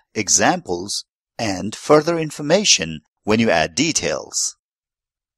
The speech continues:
For example, let's look at the first supporting sentence. It talks about scenic beauty. In the details section, examples of scenic beauty are given.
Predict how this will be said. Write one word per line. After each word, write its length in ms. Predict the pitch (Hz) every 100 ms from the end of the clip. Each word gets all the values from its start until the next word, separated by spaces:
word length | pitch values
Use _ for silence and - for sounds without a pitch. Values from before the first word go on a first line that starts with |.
| _ _ _ _ _ _ _
For 160 | -
example, 720 | 151 - 202 175 - 92 120 - _
let's 300 | 165 233 -
look 220 | 127 120
at 100 | 90
the 80 | 95
first 400 | - 202 233 -
supporting 480 | 117 - 87 85 117
sentence. 800 | - 233 - 71 69 - - - _ _ _ _ _ _ _
It 240 | 240 -
talks 340 | - 117 - -
about 340 | 80 82 92
scenic 420 | - 113 87 85 -
beauty. 560 | 160 190 - 76 80 _ _ _ _ _ _ _ _ -
In 100 | 104
the 120 | 190
details 500 | - 220 - 247 233
section, 600 | - 190 - 190 180 190 _ _ _ _
examples 760 | 135 - 147 226 226 156 113
of 160 | - 104
scenic 360 | - 175 196 -
beauty 320 | 92 85 85
are 140 | 80
given. 460 | - 101 78 76